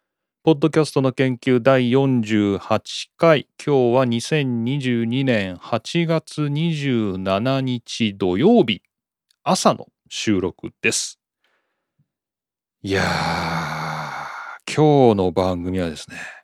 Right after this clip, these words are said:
まあ、このポッドキャストの研究、まあ、ポッドキャストについて勉強するとか、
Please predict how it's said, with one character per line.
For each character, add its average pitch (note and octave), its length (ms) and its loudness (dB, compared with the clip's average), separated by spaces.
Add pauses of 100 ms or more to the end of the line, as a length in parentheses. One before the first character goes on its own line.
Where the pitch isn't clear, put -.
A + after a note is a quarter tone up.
(840)
ま C3 80 4
あ、 - 20 2
こ C#3 100 2
の B2 460 8
ポ B2+ 60 0
ッ - 20 4
ド A2+ 100 4
キ G#2+ 80 0
ャ G2 60 2
ス - 60 -8
ト G2 100 -2
の E2 160 -6
研 E2+ 240 -10
究、 F3 280 2 (140)
ま A2+ 80 -4
あ、 - 20 -8
ポ - 120 -2
ッ F#2+ 100 -2
ド G#2 100 -2
キ - 80 -6
ャ F#2 60 -2
ス - 80 -10
ト - 80 -12
に E2+ 80 -10
つ - 120 -10
い F2+ 40 -6
て F#2+ 80 -6
勉 F#2+ 240 -4
強 F#2+ 160 -2
す - 120 -6
る F#2+ 80 -6
と F2+ 100 -8
か、 B2+ 340 2